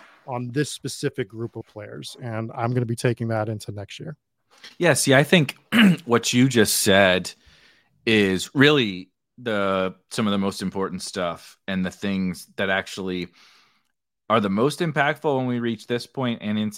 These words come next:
Speaker 2: on into the off season, but also the things that people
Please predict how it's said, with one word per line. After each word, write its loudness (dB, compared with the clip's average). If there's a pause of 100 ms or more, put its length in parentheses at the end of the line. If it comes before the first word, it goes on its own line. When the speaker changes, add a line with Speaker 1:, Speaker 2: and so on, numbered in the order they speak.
Speaker 2:
on -2
into -6
the -8
off -4
season, -6 (220)
but -2
also 0
the -6
things -6
that -8
people -6